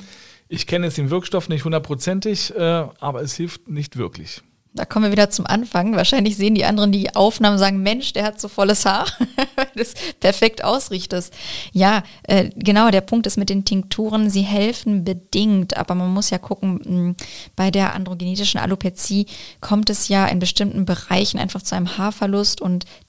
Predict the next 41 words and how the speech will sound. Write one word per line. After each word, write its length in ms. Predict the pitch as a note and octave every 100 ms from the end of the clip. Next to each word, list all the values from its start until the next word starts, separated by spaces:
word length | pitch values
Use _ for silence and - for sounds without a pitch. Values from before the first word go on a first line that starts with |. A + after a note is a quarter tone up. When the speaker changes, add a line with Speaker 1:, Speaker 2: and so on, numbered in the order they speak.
| -
Speaker 2:
die 140 | F3
Aktivität, 880 | - - - F3+ F3+ - A3 A#3 - - - - _ _
ja, 280 | F#3 F#3+ - _ - - - -
man 280 | - F#3+ F#3+
kann 260 | - G#3 G#3
es 160 | -
nur 220 | G3+ F#3+ -
ein 140 | F#3+ F3+
bisschen 280 | G3+ - F#3+
verbessern, 600 | F#3+ - G#3+ - G3+ F3
aber 160 | F3+
komplett 500 | - G3 G3+ G3 -
aufhalten 600 | G3 - - G3 F#3 G3
ist 260 | - - -
schwierig 560 | - F#3+ F#3+ F#3 F3+ F3+
und 380 | E3+ E3 -
da 340 | E3 E3+ E3+ E3+
sage 340 | - F#3 F3 F#3
ich 140 | F#3
auch 100 | -
immer, 200 | - F3
nicht 240 | - F#3 -
zu 100 | F#3+
große 320 | F3+ - F3
Wunder 220 | F3+ E3+
erwarten. 500 | G2 E2+ A2+ - E3+ _ _ -
Speaker 1:
Es 140 | C#3
gibt 240 | G3+ F#3 -
also 220 | C#3 C3
nichts, 500 | A#2 A3+ - - -
um 160 | E3+ D#3+
dich 120 | D3+
jetzt 180 | D#3+ -
beim 200 | C#3+ B2
Wort 220 | F3 -
zu 80 | F#3+
nehmen, 400 | F3+ F3+ D#3+ C3+
was 180 | E3
man 240 | D3+ A#2 A2+
machen 440 | A#2 C3 G#3 G#3
kann, 340 | - A3 B3